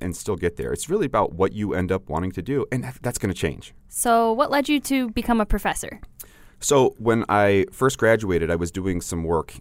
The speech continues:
Speaker 1: uh, with consulting firms, and it was that combination of the technology and the communications.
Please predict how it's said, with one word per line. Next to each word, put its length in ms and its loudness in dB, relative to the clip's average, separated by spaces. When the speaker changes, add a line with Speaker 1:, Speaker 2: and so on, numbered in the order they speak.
Speaker 1:
uh, 320 -6
with 280 -8
consulting 460 -2
firms, 480 -8
and 560 -6
it 80 -4
was 160 -2
that 300 -4
combination 500 -2
of 80 -6
the 60 -4
technology 640 -4
and 100 -6
the 60 -4
communications. 760 -8